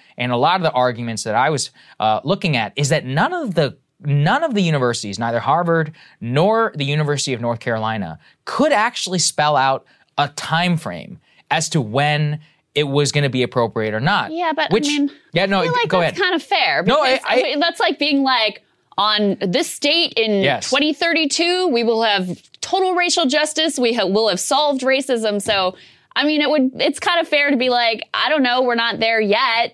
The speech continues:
Speaker 2: but hopefully at some point in the future we get to that
Speaker 1: I, I don't even
Speaker 2: eventuality."
Speaker 1: disagree, but I,
Speaker 2: Yeah.
Speaker 1: I was looking at it and I was like, you know, that just part to me makes the whole, like, idea of the oh three case being like, "Yeah, but it eventually has to end," just even more patently ridiculous, 'cause you could probably always make an argument. So we're like, "Okay, so then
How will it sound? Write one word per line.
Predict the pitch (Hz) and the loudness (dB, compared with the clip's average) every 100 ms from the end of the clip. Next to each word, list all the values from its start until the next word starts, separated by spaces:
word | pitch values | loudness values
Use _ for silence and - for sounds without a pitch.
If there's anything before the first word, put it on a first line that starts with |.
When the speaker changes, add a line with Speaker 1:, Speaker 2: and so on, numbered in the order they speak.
| 196 | -2
Speaker 2:
but | 196 190 185 | 0 2 0
hopefully | - 208 220 214 220 | -2 -2 -2 0 0
at | |
some | 214 214 | 0 -2
point | 233 190 | 0 0
in | 202 | 0
the | |
future | 196 196 190 | -2 -4 -2
we | 175 160 | -2 0
get | 160 | -2
to | 180 | -2
that | 156 | 0
Speaker 1:
I, | 185 | 0
I | |
don't | 185 277 330 | 0 0 0
even | 247 | 0
Speaker 2:
eventuality." | |
Speaker 1:
disagree, | 170 165 113 123 | 0 0 -2 -2
but | 143 127 | 0 2
I, | 117 | 2
Speaker 2:
Yeah. | 165 139 | 0 0
Speaker 1:
I | |
was | 131 | -2
looking | 139 160 160 | -2 0 0
at | 147 | 0
it | |
and | 127 | -2
I | 123 | -4
was | 127 | -4
like, | 123 | -2
you | - | 0
know, | 175 196 160 | 2 2 0
that | 160 208 | -2 -2
just | 262 - | -4 -4
part | 208 196 196 - | 0 0 -2 -4
to | |
me | 147 120 135 156 151 | -4 -2 -2 -2 -4
makes | 123 123 - | -2 -2 -2
the | 123 | 0
whole, | 127 127 127 | 2 2 2
like, | 110 - | 0 -2
idea | 110 101 117 120 | -4 -4 -4 -4
of | |
the | 101 - | -4 -6
oh | 113 | -6
three | 107 120 | -4 -8
case | 107 113 107 | -6 -6 -6
being | - 107 | -6 -6
like, | 107 110 | -4 -2
"Yeah, | 165 156 | 0 2
but | 143 139 | 2 0
it | |
eventually | 131 131 131 147 135 | 0 -2 -2 0 0
has | 123 - | 0 -4
to | |
end," | 107 127 123 | -4 -4 -4
just | 139 131 - | -4 -4 -2
even | 135 117 | -2 -2
more | 104 113 | -2 -4
patently | 127 123 143 135 | -4 -6 -6 -6
ridiculous, | 127 135 131 131 - | -4 -4 -4 -4 -4
'cause | - | -6
you | |
could | 269 | -6
probably | - 294 - | -2 -2 0
always | - 185 180 - | 0 2 0 -4
make | 104 95 | -6 -8
an | |
argument. | 85 78 - - - | -12 -14 -18 -8 -2
So | 139 | 2
we're | |
like, | 131 131 | 2 0
"Okay, | 147 139 - | -2 -2 -4
so | - 147 | -2 0
then | 143 135 | 2 -2